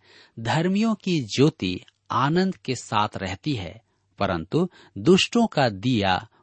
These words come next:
बुझ जाता है।" यहाँ आप देख सकते हैं कि दूसरी पंक्ति में सत्य वही है,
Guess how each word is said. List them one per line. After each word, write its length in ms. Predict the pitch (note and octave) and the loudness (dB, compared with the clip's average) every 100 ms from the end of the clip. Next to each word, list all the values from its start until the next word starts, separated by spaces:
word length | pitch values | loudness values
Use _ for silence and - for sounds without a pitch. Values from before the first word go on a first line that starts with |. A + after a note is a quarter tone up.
| - | -16
बुझ 300 | F#2 A2 B2+ - | -10 -4 -2 -4
जाता 400 | F2+ F2+ E2 - | -10 -10 -6 -6
है।" 300 | G2+ G2 - _ _ _ _ D3+ | -6 -8 -16 _ _ _ _ 0
यहाँ 340 | E3 F#3 F#3+ | 0 0 -2
आप 220 | C#3 C#3+ A2 | 0 -2 -2
देख 280 | G2+ D3+ | -4 -4
सकते 360 | - G2+ F2+ F#2 | -4 -10 -6 -8
हैं 180 | G2+ C#3 | -6 -8
कि 180 | - B2+ | -8 -10
दूसरी 440 | G2+ E3+ - G3+ | -6 -6 -6 -8
पंक्ति 500 | - A#2+ G#2+ - C#3+ | -4 -4 -4 -6 -6
में 280 | F#2 F#2 D#3+ - - | -4 -8 -10 -14 -20
सत्य 460 | - F#3 - - | -8 -6 -6 -6
वही 360 | F3 E3 D#3+ G#3+ | -4 -2 -2 -4
है, 280 | A2+ E2+ | -6 -10